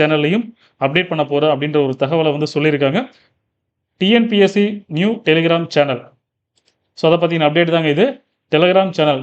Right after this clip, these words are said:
தேர்வர்கள், தேர்வுகள் தொடர்பான செய்திகள் மற்றும் தகவல்களை உடனுக்குடன் தெரிந்து கொள்ள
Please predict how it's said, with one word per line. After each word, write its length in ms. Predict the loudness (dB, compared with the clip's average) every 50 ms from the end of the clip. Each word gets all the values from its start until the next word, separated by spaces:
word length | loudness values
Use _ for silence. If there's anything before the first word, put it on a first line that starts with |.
| -4 -2
தேர்வர்கள், 480 | 0 0 2 2 2 2 4 4 2 0 0 -2 0
தேர்வுகள் 440 | 0 0 2 0 0 0 0 0 0 0
தொடர்பான 460 | -2 0 0 0 0 0 0 0 -4 -6 -6 -6
செய்திகள் 440 | -4 -4 -4 -4 -4 -4 -4 -4 -4 -6 -8
மற்றும் 300 | -8 -8 -6 -10 -10 -10 -10 -6 -4
தகவல்களை 480 | -2 -2 0 0 0 -2 0 0 0 -2 -4 _ _ _ _ _ -6 -4
உடனுக்குடன் 500 | 0 0 2 0 0 0 2 0 0 0 0 0
தெரிந்து 260 | 0 0 0 0 0 0
கொள்ள 140 | 2 0